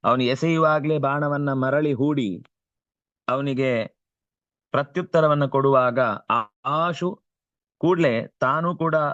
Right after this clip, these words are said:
ಬಾಣವನ್ನ, ಬಾಣಗಳಿಂದ ಅವನು ಎಸೆದ ಮರಗಳನ್ನ ಕತ್ತರಿಸಿ ಅವನ ಮೇಲೆ ಪ್ರಯೋಗ ಮಾಡಿ ಅವನನ್ನ ಮೂರ್ಛೆಗೆ ಬೀಳಿಸಿದ, ಪೆಟ್ಟು ಕೊಟ್ಟು.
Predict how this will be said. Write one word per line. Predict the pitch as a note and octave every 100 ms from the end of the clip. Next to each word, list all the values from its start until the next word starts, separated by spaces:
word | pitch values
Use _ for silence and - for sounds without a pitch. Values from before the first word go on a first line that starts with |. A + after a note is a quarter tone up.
| -
ಬಾಣವನ್ನ, | G#2 A#2+ C#3+ D#3 D3+ D3+ D3 C#3+
ಬಾಣಗಳಿಂದ | B2+ G#2+ B2 D3 D3 D3 D3
ಅವನು | C#3 C3+ C#3
ಎಸೆದ | B2+ B2+ C#3+
ಮರಗಳನ್ನ | C#3 B2 C3+ C3+ C3+ C3+ C3 A#2+ - _ _ _ _ _ _ _
ಕತ್ತರಿಸಿ | D3 C#3+ - F#3 D3 B2+ A2 C3 - _ _ _ _ _ _ _ _ -
ಅವನ | - D3 G3
ಮೇಲೆ | F#3+ F#3 F#3
ಪ್ರಯೋಗ | - D#3 D#3 C#3+
ಮಾಡಿ | C#3 A#2+ A2 A2+ D3 - _ _ _ _ _ _ _ _ _ -
ಅವನನ್ನ | C3+ C#3+ C3+ C#3 C3+ A2 -
ಮೂರ್ಛೆಗೆ | A#2+ E3 D#3+ - C#3+
ಬೀಳಿಸಿದ, | C#3 C#3 A2+ G#2 F#2+
ಪೆಟ್ಟು | - _ A#2+ - A#2+
ಕೊಟ್ಟು. | G#2+ - -